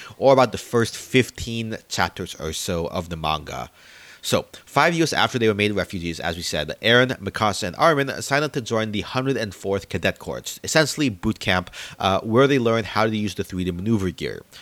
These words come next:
After expanding the cast to ten other members of the One oh fourth, such as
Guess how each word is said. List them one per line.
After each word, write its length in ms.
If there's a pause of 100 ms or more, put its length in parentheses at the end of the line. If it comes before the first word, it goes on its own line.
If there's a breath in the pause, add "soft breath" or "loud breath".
(420 loud breath)
After 280
expanding 500
the 100
cast 460
to 220
ten 220 (100)
other 180
members 400
of 140
the 100
One 140
oh 80
fourth, 320
such 200
as 140